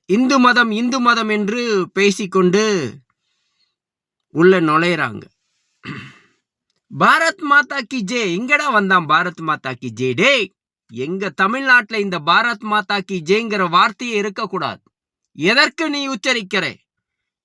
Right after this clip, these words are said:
ஆ? "எங்கள் தமிழ் கடவுளை நாங்கள் அப்படி வழிபடவில்லை. ஜெய் ஸ்ரீராம்." என்ன இது? ஆ? நார்த்தனுடைய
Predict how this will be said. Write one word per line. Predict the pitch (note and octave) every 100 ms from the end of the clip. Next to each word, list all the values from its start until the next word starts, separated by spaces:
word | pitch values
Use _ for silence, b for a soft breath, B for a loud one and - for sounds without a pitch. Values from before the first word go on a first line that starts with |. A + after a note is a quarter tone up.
| _ _ -
ஆ? | F#3 D#4+ _ _ _ _ _
"எங்கள் | - E3+ A#3+ B3
தமிழ் | A#3+ C4+ D4
கடவுளை | B3+ C#4 C#4 C4+
நாங்கள் | C4 C4 C4
அப்படி | B3 G#3+ C4
வழிபடவில்லை. | B3+ C4+ D4+ D4+ C4+ A#3 F3 G#2+ _ _ _ _ _ _ _ _ _ C3
ஜெய் | B3 D4+ C#4+
ஸ்ரீராம்." | C#4 B3+ A#3+ G#3 D3
என்ன | A#2 G#3 E4+ E4
இது? | G3 B2+ F#2+ - _ _ _ _ _ _ -
ஆ? | A3+ F#4 _ _ _ _ _ _ _ _ _ _ _ _ -
நார்த்தனுடைய | B2 D#3+ B3+ B3+ C#4 B3+ A#3 G#3+ E3 D3+ E3+